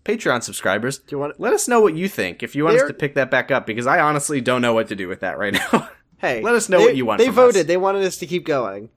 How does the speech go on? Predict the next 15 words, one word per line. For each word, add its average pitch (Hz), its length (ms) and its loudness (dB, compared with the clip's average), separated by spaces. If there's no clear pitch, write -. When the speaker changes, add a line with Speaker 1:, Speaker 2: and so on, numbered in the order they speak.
Speaker 1:
They 208 140 4
did, 208 240 2
but 156 100 -2
that 180 140 6
was 185 160 2
when 175 100 -4
we, 160 140 0
the, 156 320 -6
I 156 80 4
mean, 170 100 4
the 180 60 2
project's 180 420 0
different 127 300 0
now. - 160 -16
Just 190 180 -4